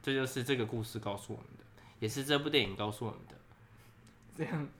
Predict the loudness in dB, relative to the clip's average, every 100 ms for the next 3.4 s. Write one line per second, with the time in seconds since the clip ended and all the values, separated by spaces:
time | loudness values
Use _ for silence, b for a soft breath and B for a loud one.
0 | 2 12 12 12 6 6 4 8 6 6
1 | 2 6 6 4 0 -4 -6 -10 -10 2
2 | 4 10 8 8 4 10 10 8 6 10
3 | 10 8 4 2